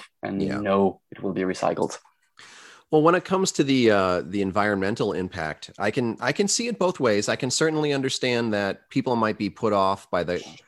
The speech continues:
Speaker 2: the terminology that it's disposable and that you're throwing things
Speaker 1: Mm-hmm.
Speaker 2: away when you might be reusing them. But for me in my own studio,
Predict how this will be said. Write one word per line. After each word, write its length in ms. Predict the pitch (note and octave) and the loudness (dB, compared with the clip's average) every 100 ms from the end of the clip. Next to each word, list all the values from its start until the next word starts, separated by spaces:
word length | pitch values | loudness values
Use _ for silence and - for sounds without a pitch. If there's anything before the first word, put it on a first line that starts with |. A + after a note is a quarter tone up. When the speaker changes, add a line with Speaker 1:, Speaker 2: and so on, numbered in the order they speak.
| _ _ - | _ _ -4
Speaker 2:
the 80 | G2 | -4
terminology 1120 | - C3 A#2+ A2 G#2 A2 A#2+ C3 C3 C3+ _ | 0 2 2 4 4 4 0 -2 -4 -6 _
that 100 | A2 | -2
it's 140 | G#2+ - | -2 -2
disposable 640 | G#2+ - A#2+ A#2 G2 F2 | -4 0 2 2 0 0
and 80 | E2 | 0
that 80 | E2+ | -2
you're 180 | F2 - | -4 -4
throwing 300 | A2 G#2 G2+ | 0 0 0
things 220 | A2+ G2 | -2 -2
Speaker 1:
Mm-hmm. 120 | G2 F2+ | 0 0
Speaker 2:
away 120 | F#2 | 0
when 160 | F2+ | 0
you 60 | F#2 | -2
might 180 | F2+ F2 | -2 -4
be 120 | F2+ | -4
reusing 440 | F2+ F#2 A#2 A#2+ | -2 -2 -2 -2
them. 260 | G2 F2 E2+ - | -2 -4 -4 2
But 300 | C3 B2+ - - - - _ | 4 4 0 -20 -20 -20 _
for 160 | - C3+ | 0 2
me 200 | D#3 G#3 | 4 4
in 80 | C3 | 4
my 200 | B2 A#2+ | 4 4
own 160 | B2 | 4
studio, 720 | - D3 F#3 C3 G2+ F#2+ A#2 | 2 0 2 4 4 2 -4